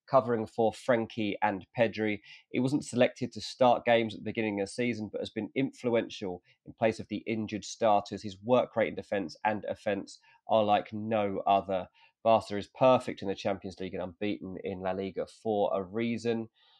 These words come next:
Um, there's also love for Koundé. Uh, Valder said he wanted to point out that Carvajal is back to being one of the best right backs in the world. And Jill said, "Antoine Griezmann, he's so intelligent and creative with an incredible work ethic.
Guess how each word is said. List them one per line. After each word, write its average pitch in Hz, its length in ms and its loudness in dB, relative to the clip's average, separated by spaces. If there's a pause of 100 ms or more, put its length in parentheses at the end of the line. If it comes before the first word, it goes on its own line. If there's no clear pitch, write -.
(160)
Um, 104 520 6
there's 110 100 0
also 123 240 2
love 113 400 4
for 107 220 0 (120)
Koundé. 127 800 6
Uh, 107 300 6
Valder 123 600 6
said 117 200 -2
he 120 120 -2
wanted 110 180 -4
to - 120 -20
point - 160 -2
out - 140 2
that - 120 -4
Carvajal 110 800 4 (300)
is 101 140 -6 (120)
back - 300 4
to 104 80 -16
being 110 180 -2
one 107 80 0
of 101 60 -4
the 95 180 -6
best 117 280 2
right 110 300 4
backs - 440 2 (420)
in 120 220 4
the 107 100 2
world. 131 600 8 (360)
And 127 140 2
Jill 147 320 8
said, 123 340 4
"Antoine 147 500 2
Griezmann, 120 460 0
he's 123 160 -6
so 147 240 4
intelligent 120 580 2
and 101 120 -6
creative 110 520 -2
with 107 140 -10
an 110 80 -8
incredible 113 720 -2
work 117 320 2
ethic. 98 340 -4